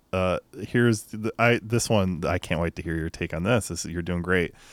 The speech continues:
Uh, here's the headline. <laughs> "Don't send money to anyone on here." Great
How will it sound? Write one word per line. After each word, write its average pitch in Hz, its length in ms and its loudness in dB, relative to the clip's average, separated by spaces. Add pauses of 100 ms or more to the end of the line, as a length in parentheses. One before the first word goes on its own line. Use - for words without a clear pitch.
(200)
Uh, 101 120 0
here's 127 180 6
the 135 80 4
headline. 104 560 6
<laughs> - 1600 -20
"Don't 202 260 10
send 208 460 8
money 190 340 8
to - 180 2
anyone 180 380 10
on 160 200 10
here." 135 120 10
Great 147 260 8